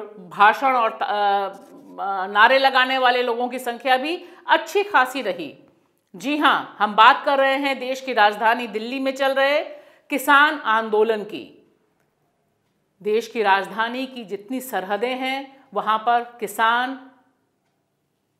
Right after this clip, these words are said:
पिछले सत्तर दिनों से करीब डेरा डाले हुए हैं। आज सिक्सटी सिक्स दिन है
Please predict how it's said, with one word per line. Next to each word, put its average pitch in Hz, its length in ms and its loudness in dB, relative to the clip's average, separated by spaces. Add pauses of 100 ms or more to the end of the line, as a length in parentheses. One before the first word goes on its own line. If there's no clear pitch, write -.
(160)
पिछले 254 460 -6
सत्तर 262 640 -2
दिनों 226 320 -4
से 247 160 -6
करीब 214 440 -8
डेरा 185 240 -4
डाले 170 280 -6
हुए 170 220 -14
हैं। 143 360 -20 (1000)
आज 226 500 4 (340)
सिक्सटी 277 420 -6
सिक्स - 420 -6
दिन 226 240 0
है 226 560 -8